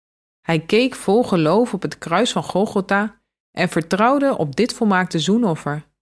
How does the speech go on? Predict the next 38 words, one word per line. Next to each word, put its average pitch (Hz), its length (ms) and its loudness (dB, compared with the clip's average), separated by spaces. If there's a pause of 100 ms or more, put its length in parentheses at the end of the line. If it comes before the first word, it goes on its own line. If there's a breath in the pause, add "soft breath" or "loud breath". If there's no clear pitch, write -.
(960)
Toen 220 160 2
hij 208 120 6
aan 175 140 2
de 156 60 0
greep 277 380 0
van 190 100 0
de 156 120 2
dood 180 260 2
was 123 200 -2
ontsnapt, - 640 -4 (420)
verkondigde 269 600 0
hij 220 140 4
het 196 120 0
evangelie 165 580 0
met 127 200 -2
nog 208 260 0
grotere 190 400 0
ijver 147 400 -2
dan 139 160 -2
tevoren. 156 600 -2 (640)
En 151 160 0
zijn 139 260 0
woorden 220 400 0
oefenden 226 440 0
een 143 140 -2
buitengewone 196 720 2
invloed 160 440 -2
op 151 100 -14
de 143 80 -4
mensen 160 360 -2
uit. - 420 -4 (840)
Met 143 240 -2
blijdschap 214 640 0
begroetten 226 480 -2
ze - 120 -2
hun 156 180 2
geliefde 165 380 0
herder, 143 380 -2